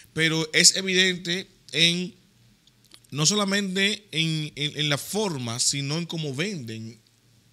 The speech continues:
la, la semanal. Inclusive cuando tú ves en la página web, cuando tú ves los artes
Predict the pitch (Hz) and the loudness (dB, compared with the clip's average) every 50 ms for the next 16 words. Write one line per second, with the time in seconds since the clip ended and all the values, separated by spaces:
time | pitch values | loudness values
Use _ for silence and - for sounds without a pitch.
0 | _ - - - - 117 104 - - 123 110 - 113 104 104 135 247 320 - 113 | _ -20 -18 -14 -12 -12 -10 -10 -8 -6 -6 -4 -4 -6 -6 -8 -8 -10 -12 -14
1 | _ _ _ _ _ - - 120 123 120 107 117 113 113 113 120 120 120 127 131 | _ _ _ _ _ -16 -14 -10 -8 -6 -6 -6 -6 -8 -10 -12 -12 -10 -8 -8
2 | 139 156 165 185 185 185 175 175 180 175 180 185 196 196 185 165 139 139 139 - | -6 -6 -6 -6 -6 -8 -8 -6 -4 -2 -2 0 0 0 2 2 0 0 -2 -6
3 | - _ _ - - - - - - - _ - 113 117 113 123 123 143 156 160 | -14 _ _ -20 -18 -18 -18 -18 -20 -18 _ -10 -10 -8 -6 -4 -4 -4 -4 -2
4 | 165 156 - - 147 147 135 120 92 - 110 110 - - - | -2 -4 -2 0 0 0 0 0 -2 -6 -6 -6 -6 -6 -8